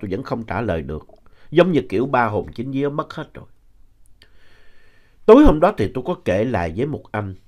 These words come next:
cái chuyện xảy ra như vậy.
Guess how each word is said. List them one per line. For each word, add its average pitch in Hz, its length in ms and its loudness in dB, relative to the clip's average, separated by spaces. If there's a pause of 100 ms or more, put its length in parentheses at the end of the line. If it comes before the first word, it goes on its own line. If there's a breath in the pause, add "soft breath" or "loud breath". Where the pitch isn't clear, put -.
(1040)
cái 156 140 -2
chuyện 98 180 -4
xảy 95 240 -6
ra 95 280 -4
như 87 240 -8
vậy. - 220 -20